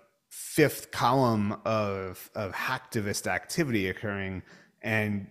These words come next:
you know, that has erupted from this conflict and continues today. So, you know, one of the things that, that we had written a blog about, uh, a while back was that we had observed people were hacking into, uh,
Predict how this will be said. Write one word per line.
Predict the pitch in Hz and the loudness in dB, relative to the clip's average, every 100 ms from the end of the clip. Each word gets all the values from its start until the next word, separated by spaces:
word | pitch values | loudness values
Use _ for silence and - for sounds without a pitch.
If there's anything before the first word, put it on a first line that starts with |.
| - | -4
you | 117 | -2
know, | 101 | 0
that | 117 120 | 2 2
has | 113 117 104 | 2 0 -2
erupted | 98 110 113 117 92 | 0 0 0 -2 -4
from | - 104 | -2 -2
this | 95 | -4
conflict | - 107 101 98 90 | -4 -4 -4 -6 -6
and | 98 90 | -8 -8
continues | 113 101 110 98 90 | -8 -4 -2 -2 -4
today. | - 87 87 - - - - - - | -8 -6 -6 -6 -12 -20 -20 -20 -8
So, | - 127 110 101 101 | 0 4 4 2 0
you | - 107 | -2 -2
know, | |
one | 101 113 | 0 0
of | 107 | 0
the | |
things | - 117 104 | -2 0 2
that, | 107 104 98 - 104 | 2 0 -2 -4 -2
that | 104 98 | -2 0
we | |
had | 107 | 0
written | 101 - | 0 -2
a | 95 | -2
blog | 101 113 117 | 4 4 6
about, | 95 90 92 - | 4 2 0 -2
uh, | 98 98 | -2 -2
a | |
while | 92 104 98 | 2 2 4
back | 101 107 - | 4 2 2
was | 98 | -2
that | 107 - | -2 -2
we | 104 107 | -2 0
had | 113 | 2
observed | 107 95 101 104 101 98 - - - _ _ | 0 -2 0 2 0 -2 -8 -20 -20 _ _
people | 160 156 135 | 0 6 6
were | 110 | 6
hacking | - 120 117 120 113 | 6 4 4 4 4
into, | 110 104 - 117 113 110 104 98 - - _ _ _ _ _ | 2 2 -2 2 2 4 2 0 -4 -20 _ _ _ _ _
uh, | 117 | -4